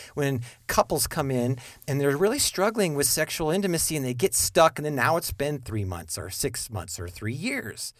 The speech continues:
And then sex becomes this big deal. And most of the clinicians will say, "Just go home and do it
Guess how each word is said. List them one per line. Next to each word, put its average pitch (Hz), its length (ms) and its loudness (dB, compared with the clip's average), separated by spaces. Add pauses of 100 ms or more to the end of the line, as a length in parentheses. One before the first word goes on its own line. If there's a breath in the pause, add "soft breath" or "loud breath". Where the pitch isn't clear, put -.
(540 loud breath)
And 135 200 0
then 185 140 0
sex - 420 0
becomes 139 380 -6
this 123 120 -4
big 143 380 -6
deal. 113 380 -6 (920 soft breath)
And 131 300 -2 (200 loud breath)
most 190 480 -4
of 240 80 -8
the 202 60 -2
clinicians 180 600 2
will 131 100 0
say, 143 220 2
"Just 143 360 -2
go 139 200 4
home 143 380 4
and 110 200 2
do 113 220 4
it - 280 -14